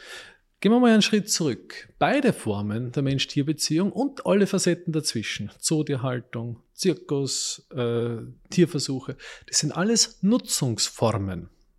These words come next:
Ja? Aber auch die Heimtierhaltung ist eine Nutzungsform. Ja? Da wird ja ein Tier nicht einfach so, das wird ja nicht in die Familie geboren, sondern in die Familie hineingebracht. Das ist schon mal ein wichtiger Punkt.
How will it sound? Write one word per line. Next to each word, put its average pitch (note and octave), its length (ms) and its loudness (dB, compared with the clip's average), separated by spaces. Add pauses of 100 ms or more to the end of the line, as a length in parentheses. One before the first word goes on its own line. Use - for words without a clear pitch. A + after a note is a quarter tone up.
Ja? E3+ 240 -6 (500)
Aber C3+ 260 0
auch D#3+ 280 0
die E3 180 0
Heimtierhaltung A2 680 0
ist G#2+ 140 -2
eine A#2 100 0
Nutzungsform. G#2 840 -6 (200)
Ja? D#3+ 160 -6 (260)
Da C#3 120 4
wird F#3+ 160 6
ja E3 100 4
ein C#3+ 180 0
Tier G3 240 4
nicht E3 160 2
einfach B2+ 340 -2
so, A#3 240 2
das - 240 -4
wird C3 200 0
ja B2+ 60 2
nicht B2 200 -2
in C3 100 -4
die A#2 220 -2
Familie A#2+ 420 4
geboren, A#2+ 560 2
sondern E3+ 320 6
in E3 140 4
die D#3 80 0
Familie D#3+ 400 2
hineingebracht. D#3 720 2
Das - 80 -12
ist C#3 80 -4
schon D#3 140 0
mal D3+ 80 4
ein C#3+ 80 0
wichtiger E3+ 340 0
Punkt. D#3 380 -2